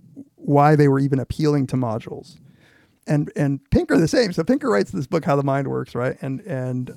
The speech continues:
um, other people, uh, were at, at the time also proposing this sort of massive modular account of the mind. And, uh,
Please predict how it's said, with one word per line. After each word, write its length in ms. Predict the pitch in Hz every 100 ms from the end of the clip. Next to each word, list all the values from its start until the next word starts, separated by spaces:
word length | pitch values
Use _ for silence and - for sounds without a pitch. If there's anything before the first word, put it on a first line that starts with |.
| -
um, 220 | 131 -
other 220 | 233 220 175
people, 540 | 160 - 127 117 110 _ _ _ _ _ -
uh, 140 | 127 - _
were 440 | - 139 139 131 -
at, 120 | 185 - -
at 160 | 139 -
the 80 |
time 500 | 127 135 131 127 123 -
also 480 | - 147 139 135 127 -
proposing 600 | - 127 143 143 127 127
this 140 | 123 120
sort 160 | 131
of 100 | 123
massive 400 | 127 131 127 135 120
modular 500 | 120 123 123 123 117
account 400 | - 127 123 -
of 160 | 147 127
the 60 |
mind. 500 | 123 123 127 127 - _ _ _ _ _ -
And, 600 | 147 135 131 123 123 123 _ -
uh, 240 | 131 131